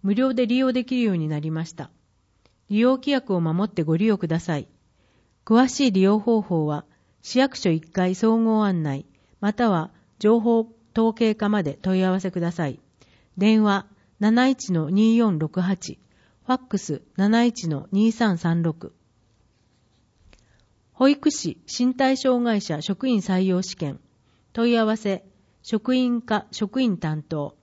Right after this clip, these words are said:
電話、七一の二四零五、ファックス、七一の五一五五。平成二十八年四月採用の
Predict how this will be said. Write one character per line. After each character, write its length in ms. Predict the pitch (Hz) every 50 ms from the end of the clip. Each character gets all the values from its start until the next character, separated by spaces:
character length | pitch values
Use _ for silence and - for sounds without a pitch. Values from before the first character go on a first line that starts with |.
| _ _ _ _ _ _ _ _ _ _ _ _ _ _ _
電 240 | - 214 226 226 226
話、 240 | 220 208 202 - - -
七 320 | 202 214 226 240 254 269
一 260 | 277 262 - - 180
の 120 | 170 156 160
二 280 | 175 202 220 233 233
四 240 | 240 233 208 170 151
零 240 | 156 170 170 165 165
五、 320 | 151 175 156 143 - - _ _ _ _ _ _ _
フ 100 | - 269
ァ 40 | 262
ッ 20 | 262 _
ク 80 | - -
ス、 240 | - - 160 - - _ _ _
七 260 | 180 190 208 220 226 226
一 240 | 226 226 - 214
の 180 | 202 202 202 -
五 320 | - 180 202 214 226 233
一 220 | 233 226 226 170 151
五 240 | 165 165 160 156 151
五。 280 | 156 151 135 - - _ _ _ _ _ _ _ _ _ _ _ _
平 200 | _ 254 262 277
成 240 | 269 - 285 269 269
二 160 | 262 277 277 233
十 140 | 208 190
八 280 | 185 180 180 180 - 190
年 220 | 180 165 160 165
四 120 | - - 208
月 240 | 220 247 240 247 -
採 300 | - 247 233 233 233 220
用 180 | 220 214 208
の 220 | 208 202 202 196